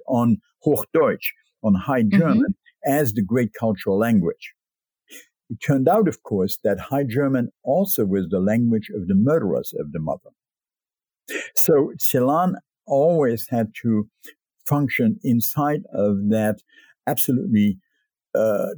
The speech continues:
Speaker 1: terrifying thing. I have to write in my mother's language, but my mother's language is also the language of those who murdered my mother. He was
Speaker 2: Yes.
Speaker 1: conscious of that very early on. There is a beautiful letter that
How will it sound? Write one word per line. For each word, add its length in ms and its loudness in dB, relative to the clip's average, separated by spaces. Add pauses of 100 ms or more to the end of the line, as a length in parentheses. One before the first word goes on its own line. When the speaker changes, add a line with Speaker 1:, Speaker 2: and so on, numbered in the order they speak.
Speaker 1:
terrifying 640 0 (160)
thing. 240 -8
I 100 -2
have 280 -2
to 100 -2
write 280 2
in 120 2
my 100 2
mother's 440 2
language, 500 2
but 100 0
my 120 2
mother's 400 0
language 360 2
is 140 -4
also 300 -2
the 160 0
language 440 2
of 200 -10
those 200 0
who 120 -4
murdered 340 2
my 100 -8
mother. 220 -10 (720)
He 60 6
was 160 6
Speaker 2:
Yes. 80 -4
Speaker 1:
conscious 340 0
of 160 0
that 140 4
very 320 2
early 280 2
on. 300 4
There 160 2
is 140 0
a 20 -2
beautiful 600 0
letter 340 0
that 200 -2